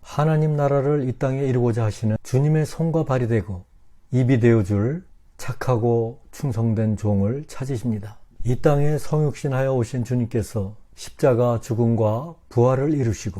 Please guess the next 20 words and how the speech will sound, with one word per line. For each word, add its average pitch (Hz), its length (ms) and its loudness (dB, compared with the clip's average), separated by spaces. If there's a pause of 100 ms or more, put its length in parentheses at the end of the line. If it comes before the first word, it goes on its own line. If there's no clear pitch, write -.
(140)
나 113 220 0
같은 151 340 -2
죄인에게 131 680 0
새 - 220 -6
생명을 160 420 -2
주신 107 580 -6
예수님의 110 560 2
그 - 180 -8
놀라운 135 600 2
사랑을 120 640 -2 (120)
삶으로 147 680 0
나누고 110 460 -2 (340)
전할 107 420 0
일꾼을 110 600 -2
찾으십니다. 113 680 -6 (320)
사랑의 139 480 0
예수님을 131 540 0
삶으로 127 520 -2
증거하는 117 460 0
것은 110 520 -4